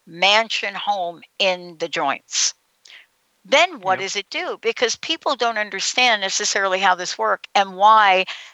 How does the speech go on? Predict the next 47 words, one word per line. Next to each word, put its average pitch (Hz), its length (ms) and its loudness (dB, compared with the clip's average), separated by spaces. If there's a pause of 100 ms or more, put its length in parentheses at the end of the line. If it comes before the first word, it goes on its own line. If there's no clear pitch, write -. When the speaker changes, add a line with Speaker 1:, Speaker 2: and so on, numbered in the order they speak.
(140)
Speaker 1:
some 254 220 0
of 226 60 -10
the 220 80 -6
treatments 226 460 -8
we're 190 80 -10
talking 196 320 -2
about 180 220 0
today 262 460 0
are 170 80 -4
highly 233 460 0
effective. - 640 -4 (1300)
Speaker 2:
Well, 208 240 2 (260)
it, - 160 -14 (180)
you 196 100 -8
know, 185 140 -2 (400)
you 202 80 -4
have 214 100 2
to 202 60 -4
understand 156 560 -6
they're 175 160 -2
just 165 200 -10
doing 139 220 -6
what 120 100 -8
they 117 140 -6
do. 131 220 -2 (420)
They're 139 120 -4
not, 202 100 2
Speaker 1:
Yeah. 247 180 2 (120)
Speaker 2:
uh, 127 160 -14 (100)
they 139 100 -20
don't 143 180 -12
have 139 180 -10
a 135 200 -8
evil 139 360 -8
agenda. 131 840 -2
They're 202 140 6
Speaker 1:
No. - 20 6
Speaker 2:
not, 196 240 4 (100)
not 131 220 -6 (140)
to 139 80 -18
conquer 135 400 -8
the 131 100 -8
world. 131 540 -2
They're 151 160 -6
just 156 240 -12 (260)
there 135 220 -4
to 123 160 -6